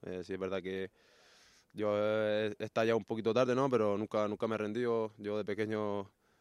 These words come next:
siempre, eh, había querido ser futbolista y, bueno, nunca me rendí y al final, con constancia y sacrificio, pues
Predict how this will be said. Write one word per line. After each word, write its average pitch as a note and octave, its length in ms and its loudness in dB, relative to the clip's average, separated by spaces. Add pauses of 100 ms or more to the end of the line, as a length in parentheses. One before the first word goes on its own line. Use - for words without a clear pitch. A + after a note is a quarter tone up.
(240)
siempre, A2 760 0 (160)
eh, G#2+ 260 -2
había G#2+ 260 0
querido G#2 240 -2
ser G#2 140 -6
futbolista A2 480 -2
y, A#2 60 2
bueno, G#2 240 -2
nunca G2+ 220 -6
me G2 100 -2
rendí G2+ 240 -4
y B2+ 100 -6
al A2 100 -6
final, F#2+ 500 -6 (340)
con F#2 260 -6
constancia G2+ 480 -4
y G2+ 160 -2
sacrificio, A2+ 640 -6
pues G#2+ 300 -4